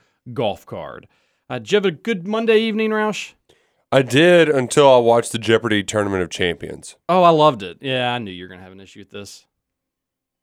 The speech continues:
Speaker 2: Ryan.
Speaker 1: The, the guy a little too animated for you, having a little too much fun.
Speaker 2: Oh,
Speaker 1: Fun,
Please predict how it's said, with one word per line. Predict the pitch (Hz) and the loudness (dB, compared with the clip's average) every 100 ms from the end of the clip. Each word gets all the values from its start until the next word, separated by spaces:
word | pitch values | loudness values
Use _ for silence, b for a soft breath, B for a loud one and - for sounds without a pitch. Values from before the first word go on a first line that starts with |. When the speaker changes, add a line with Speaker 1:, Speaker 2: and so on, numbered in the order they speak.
| _ 113 | _ -8
Speaker 2:
Ryan. | 110 117 135 139 135 104 90 | 0 4 6 6 4 2 0
Speaker 1:
The, | 143 | 0
the | |
guy | 151 147 147 | 2 4 4
a | 139 | 2
little | 131 147 147 | 0 0 0
too | 143 156 147 | -2 -4 -2
animated | 147 147 147 147 143 143 | -2 -2 -2 -2 -2 -2
for | 151 147 | -2 0
you, | 147 | 0
having | 143 143 135 | 0 -2 -4
a | |
little | 139 143 | -4 -6
too | 143 165 | -6 -2
much | 151 135 | -2 -4
fun. | - 160 156 156 156 | -4 2 2 2 0
Speaker 2:
Oh, | 131 123 110 | 4 4 4
Speaker 1:
Fun, | 98 110 127 | 0 -12 -16